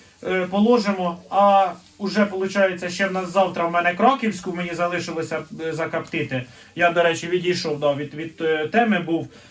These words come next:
Е, то по ковбаски ми, е, зробили ще, е, свин-, свинокурину, да, сервілат. І, е, завтра у нас краківська, бо краківської там багатенько дуже замовили. І просто я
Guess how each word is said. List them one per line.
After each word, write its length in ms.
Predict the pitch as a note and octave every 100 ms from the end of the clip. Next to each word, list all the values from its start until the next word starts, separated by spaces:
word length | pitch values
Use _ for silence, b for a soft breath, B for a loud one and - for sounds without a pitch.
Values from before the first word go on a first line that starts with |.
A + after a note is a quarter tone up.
| B D#3+
Е, 220 | E3+ E3 D#3+
то 340 | G3 F#3+ F3+ F3+
по 100 | G3
ковбаски 580 | G3+ G#3 G#3+ G3 - F3
ми, 300 | F3 F3 E3+ B -
е, 260 | E3 E3+ E3
зробили 480 | D#3 F#3+ F3+ F3+ E3+ E3
ще, 120 | - E3+ D#3+ D3+
е, 320 | D#3 D3+ D#3 D#3
свин-, 420 | E3 F#3+ F3+ F3
свинокурину, 960 | - G3 F#3 F3+ F#3 G#3 D4 C#4+ C4 C4 b b b
да, 300 | F#3 A3+ B3 -
сервілат. 560 | A3+ G#3+ A3+ A3 G#3+ - B B B
І, 140 | - C4+ B3+ -
е, 100 | F#3+ F3
завтра 360 | G#3+ B3+ G#3
у 100 | F3+
нас 220 | F3 G3+ -
краківська, 560 | G3 F3 D#3+ C#3+ C#3+
бо 120 | D3 D#3+
краківської 720 | A3+ A#3+ A3 F#3 F#3 F3+ F3 - - _ _ - _ _ _ -
там 240 | - G3+ F#3
багатенько 560 | F#3+ G3 G3+ G3+ F#3
дуже 240 | F#3+ G3+ G3+
замовили. 640 | G#3 A3 C#4 A#3+ G3 F3 B B B
І 180 | G3+ G#3+
просто 380 | G#3+ A3+ A3 G3+
я 340 | G3 G3+ F3+